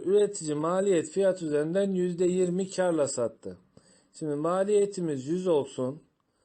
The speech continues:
O zaman yüzde yirmi karla yüz yirmi T L'ye satar. Karlı fiyatı.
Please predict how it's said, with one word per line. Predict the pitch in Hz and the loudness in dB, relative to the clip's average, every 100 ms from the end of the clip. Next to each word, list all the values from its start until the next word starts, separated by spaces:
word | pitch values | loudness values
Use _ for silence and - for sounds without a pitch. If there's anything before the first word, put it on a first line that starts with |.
| _ _ - | _ _ -2
O | 175 | 0
zaman | 196 190 160 139 | 2 2 0 0
yüzde | 143 180 190 170 | 0 -2 0 0
yirmi | 156 170 175 156 139 | 2 2 2 -2 -2
karla | 175 170 156 190 | 0 2 2 2
yüz | 175 160 160 156 | 2 2 2 0
yirmi | 165 160 175 | 0 0 -2
T | 165 151 143 | 0 2 4
L'ye | 139 135 | 2 2
satar. | 131 110 101 92 _ _ _ _ _ _ _ - | -2 -8 -10 -14 _ _ _ _ _ _ _ -4
Karlı | 139 135 123 | -2 -2 -4
fiyatı. | - 110 101 92 | -2 -4 -4 -12